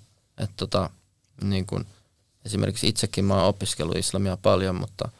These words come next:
ei se välttämättä anna sulle niin kuin rahkeita siihen, että sä oot niin kuin, ää, avioliittokriisien, tota, <laughs> niin kuin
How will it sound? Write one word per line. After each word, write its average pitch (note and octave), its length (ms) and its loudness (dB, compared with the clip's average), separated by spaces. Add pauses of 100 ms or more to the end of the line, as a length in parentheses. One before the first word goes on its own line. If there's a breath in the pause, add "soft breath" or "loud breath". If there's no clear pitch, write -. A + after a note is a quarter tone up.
(540)
ei G2+ 120 2
se A2 160 2
välttämättä G#2+ 580 4
anna G#2+ 140 2
sulle G2 300 -2
niin F#2+ 180 -2
kuin G2+ 160 -6 (420)
rahkeita A2 480 4
siihen, G#2 340 0
että - 200 -8
sä - 180 0
oot F#2+ 160 -2 (100)
niin - 140 -4
kuin, - 160 -6 (920)
ää, F#2 440 -4 (180)
avioliittokriisien, F#2+ 1300 -2
tota, - 280 -6 (220)
<laughs> - 140 -4
niin F#2+ 220 4
kuin G2 140 -4